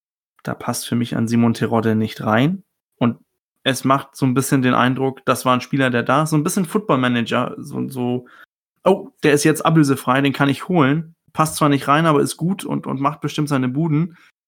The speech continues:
Die Wahrscheinlichkeit, das Risiko gehe ich ein, den nehme ich. Aber das zeigt mir auch, dass man von, von diesem neuen Weg, diese, diese neue Strategie, die ist nicht, von, von meiner Augen ganz hart gesagt, jetzt so direkt durchdacht. Man glaubt nicht genug daran,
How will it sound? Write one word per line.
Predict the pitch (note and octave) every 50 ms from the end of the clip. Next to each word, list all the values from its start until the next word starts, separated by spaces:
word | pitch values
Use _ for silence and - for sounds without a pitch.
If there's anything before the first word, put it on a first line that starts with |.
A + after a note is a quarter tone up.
| _ - -
Die | D3+ D3
Wahrscheinlichkeit, | C#3+ - - D3+ D3+ D3+ D3 C#3+ - - C#3+ C#3 C3 C#3
das | C3+ C3 -
Risiko | D3+ D3 C#3+ C#3 D3 C#3+ B2
gehe | C3 C3+
ich | A#2+ - -
ein, | C3+ D3 D3+ C#3+
den | C#3 C3 C#3
nehme | E3 G3 F#3 E3
ich. | G3 G3+ - - _ _ _ _ -
Aber | - C3 C#3+
das | C#3 C#3 - - -
zeigt | - D3 D3+ D#3+ - -
mir | D3 C#3 C#3
auch, | C#3 B2+ -
dass | - C3 B2+ - -
man | C3 B2 B2 B2
von, | - - B2+ B2 A#2+ A#2+ B2 - - - - -
von | - - B2 A#2+
diesem | B2+ B2+ B2 B2+ B2
neuen | B2 B2 C3+ C#3+ D3 C#3+ C3+
Weg, | C3 C3+ C#3 D3+ D3+ - -
diese, | C3+ B2 B2 B2 B2
diese | B2 - B2+ B2 A#2+ A#2+
neue | B2 B2 B2+ B2
Strategie, | - B2+ A2+ - B2+ C3+ C3 C#3 D3+ D#3+ D#3+ D#3+ _ _ _ _ _ _ _ _ _ _ _ -
die | - -
ist | - - - -
nicht, | C#3 C#3+ D#3+ D#3 D#3+ - _ _ _ _ _ _ _ _
von, | _ - - - - -
von | _ - A2+ A2
meiner | A2 A2+ A2 A2+ A2+
Augen | A2+ A2 A2
ganz | G#2+ B2 B2 B2+ B2 - - - -
hart | B2 C3 B2 B2
gesagt, | - B2+ A#2 B2 A#2 A#2+ -
jetzt | B2 - -
so | - B2 A#2 B2 _ _ A3+ A3 - _ _ _ _ -
direkt | B2+ B2 B2+ C#3 C3 - -
durchdacht. | C3 B2 - - - D3+ D#3+ - - -
Man | C3 B2 B2 B2
glaubt | C3+ C#3 E3 F#3 F3+ - -
nicht | C3 A#2+ - -
genug | - - A#2 B2+ B2+ B2 -
daran, | A#2+ A2+ A2 A2+ A#2 C#3 E3 F3+ -